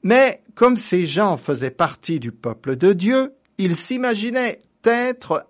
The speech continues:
à l'abri du châtiment divin. Vivre avec des convictions est certes louable,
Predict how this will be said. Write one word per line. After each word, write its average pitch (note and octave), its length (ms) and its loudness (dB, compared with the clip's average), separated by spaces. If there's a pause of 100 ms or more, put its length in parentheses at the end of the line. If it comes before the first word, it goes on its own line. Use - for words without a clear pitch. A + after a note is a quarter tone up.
à D#3 140 0
l'abri F3+ 520 0
du C3+ 200 -6
châtiment G3 680 -2
divin. B2+ 420 -4 (440)
Vivre G#3+ 440 2
avec D#3 240 2
des C3 160 -4
convictions F#3 760 0 (100)
est D3 120 -4
certes - 560 -2
louable, A#3 1000 2